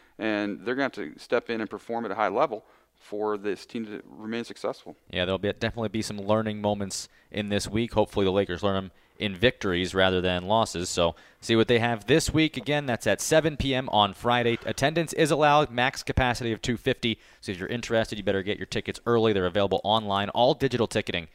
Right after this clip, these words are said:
Speaker 2: this spring as well. So that's women's soccer this week.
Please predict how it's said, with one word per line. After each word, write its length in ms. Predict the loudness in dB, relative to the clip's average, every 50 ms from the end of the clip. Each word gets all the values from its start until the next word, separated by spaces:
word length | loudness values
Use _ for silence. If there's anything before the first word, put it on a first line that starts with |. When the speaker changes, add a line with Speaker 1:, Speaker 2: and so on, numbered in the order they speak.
| _ _ _ _ _ _ -4
Speaker 2:
this 280 | -4 -2 -4 -6 -8 -10
spring 540 | -10 -12 -10 -4 0 0 0 2 0 -2 -6 -8
as 300 | -4 -2 -2 -2 -2 -4
well. 300 | -4 0 0 2 2 0 -4 -10 -20 -20 -20 -20 -20 _ _ _ _ _ _
So 140 | 0 4 6
that's 240 | 6 6 6 2 -4 -4 0
women's 340 | 2 2 2 2 0 0 2
soccer 400 | 4 6 6 6 4 2 2 4
this 200 | 4 4 4 4
week. 220 | 2 2 2